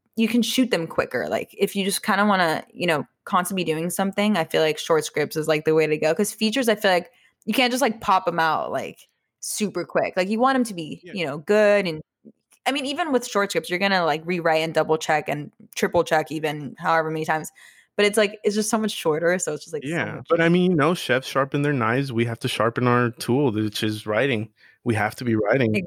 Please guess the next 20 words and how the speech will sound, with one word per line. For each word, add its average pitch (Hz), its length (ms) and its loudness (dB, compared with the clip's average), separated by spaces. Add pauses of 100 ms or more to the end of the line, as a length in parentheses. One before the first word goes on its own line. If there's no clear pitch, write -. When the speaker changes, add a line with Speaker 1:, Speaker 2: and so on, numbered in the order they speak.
Speaker 1:
Exactly. 165 420 -2
Speaker 2:
So, 110 280 0
you 117 100 2
know, 110 160 2
people, 113 480 0
people 131 340 2
expecting, 127 480 0
like, 113 140 0
"Oh, 127 200 4
man, 127 220 2
I'm 123 100 0
stuck - 240 -2
on 117 140 2
this - 280 -4
one 127 260 2
thing 117 200 -2
for 117 140 -4
ten 117 280 -2
years. 117 440 -2
Um, 104 460 -6